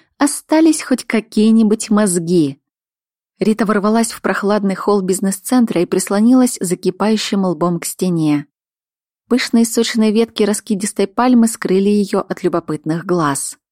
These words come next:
Рита втягивала носом воздух и выдыхала ртом, убеждая себя, что никакой трагедии не случилось. Марик просто поломал руку. Вот ведь чувствовала. Чувствовала, что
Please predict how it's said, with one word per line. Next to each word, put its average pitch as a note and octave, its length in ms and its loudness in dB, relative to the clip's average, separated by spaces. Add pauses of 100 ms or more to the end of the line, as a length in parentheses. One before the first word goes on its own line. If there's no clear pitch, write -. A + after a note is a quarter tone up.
(160)
Рита F3 320 -2
втягивала D#3+ 600 -2
носом D#3+ 400 -4
воздух G3 420 -2
и F3+ 60 -2
выдыхала A3 540 0
ртом, F3+ 420 -2 (360)
убеждая F3 500 0
себя, G3 280 -2
что - 220 -2
никакой F3+ 580 0
трагедии G#3 720 0
не E3+ 260 0
случилось. D#3 1040 -4 (440)
Марик A#3 560 0 (440)
просто B3+ 420 0
поломал E3+ 680 0
руку. D#3+ 680 -6 (380)
Вот E3 360 -4
ведь G3+ 280 -2
чувствовала. D#3+ 1080 -2 (680)
Чувствовала, G#3 720 0
что - 320 -4